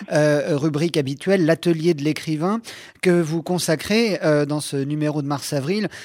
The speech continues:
à Robert Baubert, à l'occasion de la sortie d'un très beau livre, son dernier livre, Par instant, la vie n'est pas sûre. C'est le titre de son ouvrage chez P O L. Euh, c'est, euh,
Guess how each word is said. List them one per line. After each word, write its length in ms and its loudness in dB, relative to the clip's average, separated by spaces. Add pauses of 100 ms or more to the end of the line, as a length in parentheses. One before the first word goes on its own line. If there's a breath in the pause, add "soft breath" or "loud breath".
(220 loud breath)
à 100 2
Robert 360 4
Baubert, 420 4 (240)
à 80 -4
l'occasion 420 0
de 120 -2
la 340 0
sortie 300 -6
d'un 180 -8
très 240 0
beau 160 4
livre, 240 2
son 140 -8
dernier 260 -2
livre, 220 -2 (320 loud breath)
Par 160 0
instant, 320 0
la 120 2
vie 200 -4
n'est 100 -2
pas 180 -4
sûre. 520 -2 (320 loud breath)
C'est 160 -10
le 80 -14
titre 280 -8
de 120 -6
son 260 -8
ouvrage 300 -6
chez 100 -6
P 160 -6
O 100 -2
L. 160 -2 (720 loud breath)
Euh, 640 -2 (260)
c'est, 640 -4
euh, 540 2